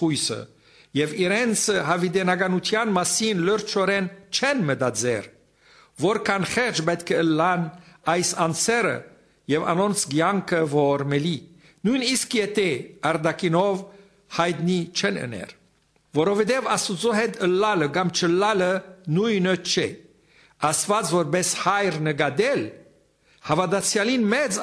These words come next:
ապահովություն կներշնչի և ներքին ուրախություն կուտա, իսկ ապրիլ իբր թե Աստված չկա, հուսահատության և դխրության կդանի։ Շատ են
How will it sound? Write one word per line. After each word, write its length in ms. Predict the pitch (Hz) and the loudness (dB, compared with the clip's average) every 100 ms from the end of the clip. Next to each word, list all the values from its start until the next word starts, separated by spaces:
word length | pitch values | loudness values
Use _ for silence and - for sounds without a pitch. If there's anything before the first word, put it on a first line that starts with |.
| 185 | 0
ապահովություն 600 | 175 185 208 170 202 175 | 2 2 0 -2 -2 0
կներշնչի 680 | 156 147 - 139 127 147 113 - - - - - | 0 0 0 -2 -2 -2 -2 -6 -16 -20 -8 -2
և 220 | 151 160 175 | 0 2 0
ներքին 420 | 175 180 254 208 185 | 0 -2 0 2 2
ուրախություն 600 | 175 - 170 - 254 139 | 0 0 -2 0 -2 0
կուտա, 260 | 127 120 107 - _ _ _ _ | 0 -2 -4 -12 _ _ _ _
իսկ 280 | 170 160 - 160 | -2 -2 0 -2
ապրիլ 380 | 147 175 233 180 151 - | 0 0 0 -2 -4 -4
իբր 320 | 165 170 151 | -2 -2 0
թե 100 | 220 170 | 0 0
Աստված 420 | - - 175 170 - | 0 0 -2 -2 -2
չկա, 320 | 139 190 254 180 - - - _ 156 | 0 0 0 -4 -10 -20 -20 _ -4
հուսահատության 1000 | 147 156 151 156 143 - 170 202 208 208 | 0 2 2 0 -2 0 2 2 0 -2
և 240 | 147 147 135 | -2 -2 -2
դխրության 680 | 143 151 139 160 160 160 | -4 -4 -4 0 0 0
կդանի։ 360 | 127 123 120 104 - _ _ _ _ - | -2 0 -2 -4 -12 _ _ _ _ -8
Շատ 360 | - 226 233 220 | -2 0 2 0
են 160 | 202 | 0